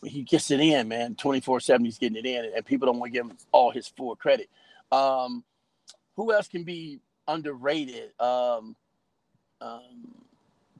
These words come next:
I think, I think Paul George don't get his credit as much.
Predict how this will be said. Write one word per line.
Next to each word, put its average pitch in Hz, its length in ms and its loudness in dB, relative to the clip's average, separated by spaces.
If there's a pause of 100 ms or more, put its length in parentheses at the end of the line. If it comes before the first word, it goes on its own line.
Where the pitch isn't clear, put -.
(1040)
I 190 140 8
think, 302 340 2
I 180 100 8
think 214 360 -4 (260)
Paul 170 420 0
George 151 440 -12
don't 143 180 -10
get 131 140 -12
his 151 180 -12
credit 107 320 -8
as 104 140 -20
much. 107 320 -8